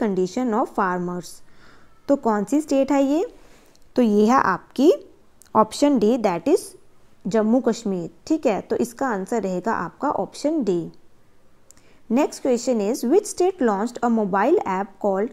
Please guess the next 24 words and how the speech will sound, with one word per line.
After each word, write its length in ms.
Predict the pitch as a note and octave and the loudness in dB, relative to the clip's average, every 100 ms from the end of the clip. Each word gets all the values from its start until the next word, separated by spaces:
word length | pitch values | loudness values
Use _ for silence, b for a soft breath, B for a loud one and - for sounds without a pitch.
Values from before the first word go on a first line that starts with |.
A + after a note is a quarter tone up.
| B B - | B B 0
Lucky 340 | A#3 A#3+ F4+ G4 | 0 4 4 6
Bill 160 | A#3 B3 - | 4 2 0
App 280 | G3 G3+ - | -6 -4 -2
to 80 | C#4 - | -2 0
curb 260 | G#3 G#3+ - - F#3 | -2 -2 -6 -14 -6
G 140 | A#3 B3 | -2 2
S 160 | B3+ B3+ | 2 2
T 120 | E4+ - A3+ | -2 0 0
evasion? 480 | F#3+ F#3 F3 E3+ D#3 b b b b | 0 0 -2 -8 -10 b b b b
तो 80 | C#4 | -2
कौन 260 | C#4 A3+ G3+ | 2 0 2
सी 140 | C#4+ | -2
स्टेट 320 | D4 C#4 A#3 | 0 2 2
ने 140 | B3 C4 | 2 2
ये 100 | C#4 | 4
लॉन्च 320 | A3+ G#3 C#4+ - | 2 0 -2 -2
किया 200 | F#3+ F3+ | 0 0
है? 260 | F#3 C4+ - b b b b b | 0 -2 -2 b b b b b
तो 60 | B3 | 2
ये 200 | A3+ C4+ | 4 2
किया 260 | C#4 G3+ F3 | 2 0 0
है 180 | G3+ G4+ | -2 -2
केरला 500 | - G#3 F3+ F#3+ F#3 | 2 0 2 -2 -2
ने। 180 | F3 | -8